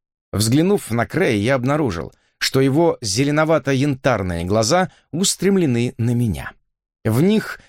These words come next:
не светилось такое откровение, как у миссис Дизерт. Удовольствие, но оно там было. Я стиснул зубы. Довольно противно было любоваться этой вызывающей,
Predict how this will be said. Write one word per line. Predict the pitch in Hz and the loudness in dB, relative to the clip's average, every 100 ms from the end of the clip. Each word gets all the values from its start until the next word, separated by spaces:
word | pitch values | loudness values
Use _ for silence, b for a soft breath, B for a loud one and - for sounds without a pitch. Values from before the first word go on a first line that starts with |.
| b | b
не | 123 175 | 2 2
светилось | - 160 202 214 120 95 - | 2 -2 -2 0 0 -2 -2
такое | - - 113 101 | -4 0 0 0
откровение, | 92 110 117 110 98 85 | -2 -2 -2 0 -2 -2
как | 107 98 | -4 -2
у | |
миссис | 110 110 - - - B B | -2 0 -2 -4 -6 B B
Дизерт. | 120 127 78 - _ _ _ | 0 0 -2 -12 _ _ _
Удовольствие, | 123 131 147 156 - - 82 - _ _ | 0 2 4 2 0 -10 -14 -14 _ _
но | 117 123 | 0 2
оно | 110 123 | 2 0
там | 156 139 | 0 0
было. | 73 64 _ _ _ _ - | -4 -10 _ _ _ _ -2
Я | 117 214 | 2 2
стиснул | 214 - 190 - 165 | 0 -2 -4 -2 -4
зубы. | 107 - - - _ _ _ _ - | -6 -12 -14 -18 _ _ _ _ -2
Довольно | 107 160 170 165 | 0 2 2 0
противно | 156 147 - 170 117 | 0 -2 -2 0 0
было | 104 104 | 2 0
любоваться | 101 107 123 - 113 - | 2 2 0 0 -2 -2
этой | 123 - 120 95 b b | -4 -2 -4 -4 b b
вызывающей, | 110 127 127 131 127 95 - - | -2 0 2 2 2 0 -6 -10